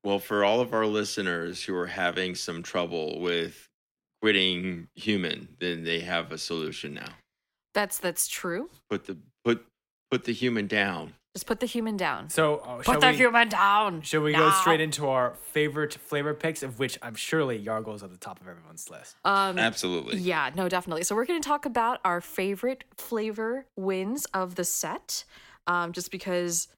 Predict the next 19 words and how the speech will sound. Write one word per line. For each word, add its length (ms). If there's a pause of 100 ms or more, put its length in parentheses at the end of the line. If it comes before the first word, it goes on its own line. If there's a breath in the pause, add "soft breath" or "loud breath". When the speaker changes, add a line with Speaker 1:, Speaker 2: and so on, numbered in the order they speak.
(220)
Speaker 2:
I 60
know 400
that 200
flavor 220
fails 340
are 140
not 180
a 60
really 220
a 40
thing 360
that 240
A's 560 (200)
can 160
really 220
do, 340
which 180
is 80
cool. 440